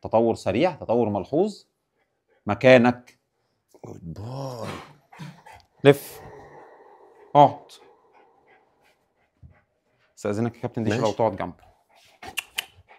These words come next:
Speaker 2: جود بوي. يس. برافو كوفو.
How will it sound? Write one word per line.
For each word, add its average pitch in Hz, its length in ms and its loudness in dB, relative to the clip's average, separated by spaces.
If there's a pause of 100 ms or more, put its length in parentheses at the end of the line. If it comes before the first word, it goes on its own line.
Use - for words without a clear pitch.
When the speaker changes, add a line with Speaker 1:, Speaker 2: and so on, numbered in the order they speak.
(280)
Speaker 2:
جود 104 220 -16 (120)
بوي. 104 680 -14
يس. - 840 -8
برافو 123 560 -14
كوفو. 110 720 -14